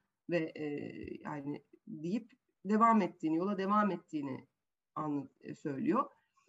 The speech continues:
Hatta bu, daha sonra işte, e, çarpmasınlar diye diğer tırcı arkadaşlarını da arayıp haber vermiş. İşte yolda böyle biri var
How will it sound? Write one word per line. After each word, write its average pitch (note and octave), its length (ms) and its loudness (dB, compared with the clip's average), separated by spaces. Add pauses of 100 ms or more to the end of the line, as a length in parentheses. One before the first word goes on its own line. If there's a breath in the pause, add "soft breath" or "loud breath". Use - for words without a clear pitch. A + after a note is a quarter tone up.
Hatta C#4+ 380 2
bu, C4 220 -2
daha A#3+ 180 2
sonra B3 320 -2
işte, A#3+ 220 -6
e, F#3 340 -2 (100)
çarpmasınlar A3+ 920 2
diye G3+ 180 -2
diğer A3 280 0
tırcı A3 320 0
arkadaşlarını G#3+ 800 -2
da F#3+ 80 0
arayıp A#3 320 -2
haber A3 360 4
vermiş. C#3+ 380 -2
İşte - 180 -8
yolda F3 300 0
böyle F#3 300 2
biri A#3 160 2
var D4+ 200 4